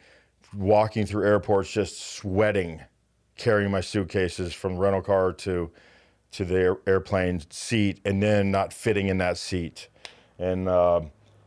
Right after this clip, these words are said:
having, if, if, if a person next to me was even five pounds overweight, the clash of the,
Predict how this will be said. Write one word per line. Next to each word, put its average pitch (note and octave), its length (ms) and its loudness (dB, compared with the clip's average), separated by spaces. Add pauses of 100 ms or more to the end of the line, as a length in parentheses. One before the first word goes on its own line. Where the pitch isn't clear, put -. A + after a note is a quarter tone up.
(720)
having, G#2 360 2
if, G#2 180 0
if, G2 220 -4 (100)
if G2+ 220 -4
a F#2+ 40 -8
person G#2+ 360 -2
next G#2+ 220 0
to G2+ 60 -4
me G2+ 100 0
was F#2+ 200 0
even F2+ 180 -2
five G#2 340 2
pounds F2+ 300 0
overweight, F#2 520 2 (460)
the F2+ 80 -4
clash G#2 500 -2
of F#2+ 140 0
the, F2+ 200 0